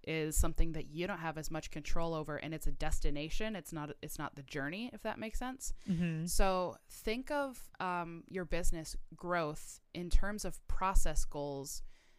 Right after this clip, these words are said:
Speaker 1: as often as you can rather than product goals,
Speaker 2: Yeah.
Speaker 1: because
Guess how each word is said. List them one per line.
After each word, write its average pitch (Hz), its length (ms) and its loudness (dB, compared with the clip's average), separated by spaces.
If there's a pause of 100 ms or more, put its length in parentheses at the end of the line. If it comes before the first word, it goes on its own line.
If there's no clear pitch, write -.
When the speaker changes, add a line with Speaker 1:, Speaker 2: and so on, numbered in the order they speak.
(160)
Speaker 1:
as 175 240 0
often 185 440 0
as 160 180 -6
you 156 60 -8
can 160 340 0
rather 147 240 -4
than 139 220 -6
product 151 640 0
goals, 127 380 -4
Speaker 2:
Yeah. - 80 -2
Speaker 1:
because 151 560 6